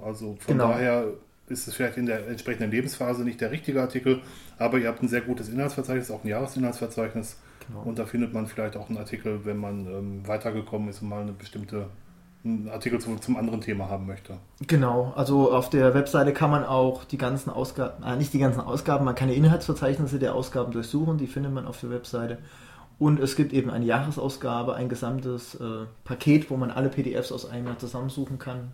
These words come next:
Speaker 2: wer sie sich nicht einzeln runterladen will. Da hat man dann alles zusammen. Und da findet man normalerweise immer etwas, was man noch las-,
Speaker 1: Mhm.
Speaker 2: nachlesen kann. Ich habe auch festgestellt, viele nutzen Freies Magazin eh nicht, um das jetzt ad hoc einmal so runterzulesen,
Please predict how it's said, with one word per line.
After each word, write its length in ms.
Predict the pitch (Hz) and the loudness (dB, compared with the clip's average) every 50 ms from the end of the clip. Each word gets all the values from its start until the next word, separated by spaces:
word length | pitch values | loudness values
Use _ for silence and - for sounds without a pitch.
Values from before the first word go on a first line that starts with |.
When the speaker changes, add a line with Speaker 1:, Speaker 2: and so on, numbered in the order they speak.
| - - - | -14 -16 -14
Speaker 2:
wer 340 | - 147 143 135 127 127 123 | -12 -10 -4 0 0 2 2
sie 80 | 120 | 0
sich 100 | 120 117 | -2 -2
nicht 280 | 127 120 117 - - - | -4 -4 -4 -8 -8 -4
einzeln 280 | 127 127 127 135 127 | -4 -2 0 -2 -2
runterladen 540 | 120 135 131 127 123 120 123 117 117 123 117 | -2 -2 0 0 0 0 0 -2 -2 -4 -6
will. 160 | 113 113 113 113 - - - - - - - - - - - - - - | -6 -6 -8 -10 -12 -20 -20 -20 -20 -20 -20 -20 -20 -20 -20 -20 -10 -8
Da 100 | 113 110 | -6 -4
hat 80 | 120 127 | -2 -2
man 100 | 127 117 | -2 -2
dann 180 | 120 117 113 | -2 -2 -4
alles 220 | - 110 113 - - | -4 -6 -8 -8 -10
zusammen. 460 | - 117 - - 113 110 113 117 - - | -12 -12 -10 -8 -8 -8 -8 -10 -10 0
Und 120 | 139 139 135 | 4 6 6
da 60 | 131 | 6
findet 280 | - 160 156 160 156 | 8 10 10 10 10
man 140 | 139 135 127 | 8 6 4
normalerweise 520 | 131 127 123 120 123 127 123 127 117 120 104 | 4 4 4 4 6 6 6 6 6 4 2
immer 180 | 135 131 127 - | 2 2 2 0
etwas, 280 | - - 120 113 - | 0 -2 -2 -2 -2
was 140 | 120 113 - | -6 -6 -6
man 80 | 127 113 | -4 -6
noch 140 | 113 113 113 | -4 -4 -4
las-, 280 | 113 104 107 107 104 | -4 -2 -2 -2 -4
Speaker 1:
Mhm. 60 | 101 - | -4 -2
Speaker 2:
nachlesen 420 | 123 117 113 120 117 113 120 120 | -2 -2 -2 -2 -4 -4 -4 -6
kann. 220 | - - 117 113 - - - - - - - - - - | -8 -8 -8 -10 -10 -12 -18 -18 -20 -20 -20 -20 -20 -4
Ich 60 | - 151 | -4 0
habe 120 | - 143 | 0 2
auch 60 | 147 | 2
festgestellt, 840 | - - 151 151 151 - 156 151 - - 143 131 131 131 127 127 - - - - - - - - - - - - - - - - | 4 6 4 4 4 2 -4 -4 0 4 4 6 6 6 4 2 -2 -10 -18 -20 -20 -20 -20 -20 -20 -20 -20 -20 -20 -20 -20 -16
viele 280 | - - 180 185 180 165 | 0 4 6 8 10 10
nutzen 260 | 151 160 160 - 196 | 8 8 8 4 0
Freies 300 | - - 131 135 147 - | 2 6 6 6 6 6
Magazin 400 | 160 151 135 147 143 - - 147 | 4 4 4 2 0 0 0 0
eh 140 | 127 123 147 | 4 6 6
nicht, 140 | 151 160 147 | 6 6 4
um 100 | - 151 | 2 2
das 160 | 131 131 131 - | 2 2 2 2
jetzt 240 | 143 139 - - | -2 -2 -2 -6
ad 140 | 123 120 - - | -8 -8 -6 -6
hoc 220 | 160 151 135 - | -8 -8 -6 -6
einmal 180 | 127 131 131 131 | -4 -2 -2 -2
so 80 | 127 127 | -2 -2
runterzulesen, 720 | 123 147 180 208 202 - 208 202 185 190 190 185 202 196 | -2 0 0 0 0 0 -2 -2 0 -2 -2 -2 -6 -8